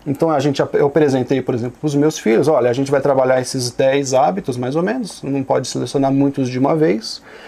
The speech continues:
e aí a gente trabalha. No fim do dia a gente senta e checa se a gente foi bem sucedido ou não em cada uma das atividades. As próprias crianças,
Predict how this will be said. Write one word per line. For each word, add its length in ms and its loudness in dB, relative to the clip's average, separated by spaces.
e 640 2
aí 120 2
a 40 2
gente 240 2
trabalha. 440 2
No 100 2
fim 160 0
do 100 2
dia 200 4
a 40 2
gente 320 0
senta 480 -2
e 60 -4
checa 420 0
se 160 -4
a 80 2
gente 400 -2
foi 180 0
bem 140 2
sucedido 480 2
ou 80 2
não 120 2
em 60 0
cada 240 0
uma 140 0
das 160 0
atividades. 560 0
As 100 0
próprias 380 -2
crianças, 320 -2